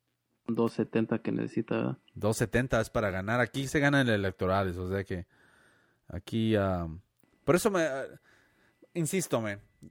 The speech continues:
Speaker 2: deberían de eliminar eso porque, yeah, vas agarrando cada estado y agarras los, "Oh, me dieron cinco puntos", que vienen son los electoro-, electorales, ¿no? So, el pedo es de que, ¿cuántos hay en California? Hay como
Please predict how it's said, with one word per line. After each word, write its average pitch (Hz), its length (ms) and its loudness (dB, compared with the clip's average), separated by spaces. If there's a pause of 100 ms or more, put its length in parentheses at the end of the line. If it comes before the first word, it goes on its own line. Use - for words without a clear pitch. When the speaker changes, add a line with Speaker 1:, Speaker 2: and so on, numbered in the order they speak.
(400)
Speaker 2:
deberían 135 400 4
de 160 80 4
eliminar 123 380 4
eso 107 220 0
porque, 101 680 0 (720)
yeah, 156 460 6 (120)
vas 139 320 4
agarrando 135 480 4
cada 139 200 6
estado 120 480 4
y 113 80 2
agarras 110 440 0
los, 101 400 -4 (460)
"Oh, 175 420 6
me 135 120 0
dieron 160 260 2
cinco 196 420 -2
puntos", 127 480 -2
que - 80 -4
vienen 98 160 -2
son 98 120 -8
los 92 120 -6
electoro-, 87 640 -8
electorales, 92 680 -6
¿no? 101 140 -10 (240)
So, 123 180 0
el 110 100 -2
pedo 131 200 4
es 123 60 0
de 117 140 -2
que, 101 400 -4 (1120)
¿cuántos 143 280 -2
hay 151 60 0
en 135 40 -4
California? 113 460 -2
Hay 110 60 -2
como 101 460 -4